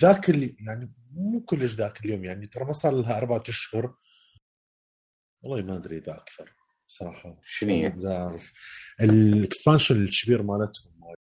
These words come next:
Speaker 1: آه، إضافة الشرطة وشغلات بالكرو.
Speaker 2: لا، لا، هذا كان نهاية السنة اللي فاتت. كان شهر
Speaker 1: إيه،
Speaker 2: العاشر
Speaker 1: ست
Speaker 2: والتاسع.
Speaker 1: أشهر، ست أشهر كافية يعني؟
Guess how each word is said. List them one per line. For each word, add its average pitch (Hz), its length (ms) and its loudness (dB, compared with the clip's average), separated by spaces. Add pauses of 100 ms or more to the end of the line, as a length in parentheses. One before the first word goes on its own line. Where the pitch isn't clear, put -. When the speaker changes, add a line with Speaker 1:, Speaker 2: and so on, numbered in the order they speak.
(280)
Speaker 1:
آه، - 640 -12
إضافة 104 220 -2
الشرطة - 400 -2
وشغلات 87 480 -4 (100)
بالكرو. - 440 -16
Speaker 2:
لا، 117 140 10
لا، 80 260 8
هذا 80 120 4
كان 80 220 -4
نهاية 82 200 -2
السنة 85 280 -6
اللي 80 120 -4
فاتت. 98 420 -2 (1080)
كان - 140 -4
شهر - 200 -4
Speaker 1:
إيه، - 60 -2
Speaker 2:
العاشر 160 320 4
Speaker 1:
ست 98 120 2
Speaker 2:
والتاسع. - 320 2
Speaker 1:
أشهر، 104 120 -2
ست - 300 -12
أشهر - 280 -2
كافية 170 460 -2
يعني؟ 175 320 -6